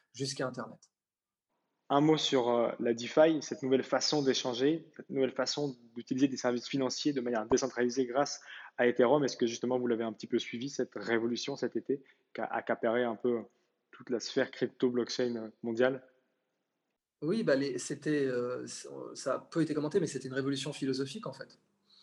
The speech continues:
Speaker 1: Et le, la, la mise à jour, ne serait-ce que le, l'Ethereum deux point zéro, le, le passage,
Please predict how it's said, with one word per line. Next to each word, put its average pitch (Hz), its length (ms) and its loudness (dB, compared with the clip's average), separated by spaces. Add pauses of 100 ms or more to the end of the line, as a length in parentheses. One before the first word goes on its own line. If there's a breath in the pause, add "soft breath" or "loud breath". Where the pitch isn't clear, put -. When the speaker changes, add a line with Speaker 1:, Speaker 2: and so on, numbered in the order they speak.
(420 loud breath)
Speaker 1:
Et 135 160 2
le, 127 340 6
la, 123 160 2
la 135 100 2
mise 151 180 2
à 151 40 6
jour, 156 180 2
ne 143 80 2
serait-ce 147 260 0
que 143 100 -4
le, 127 140 0
l'Ethereum 135 600 0
deux 135 100 0
point 135 160 -4
zéro, 175 460 4
le, 156 120 2
le 143 140 0
passage, 147 560 2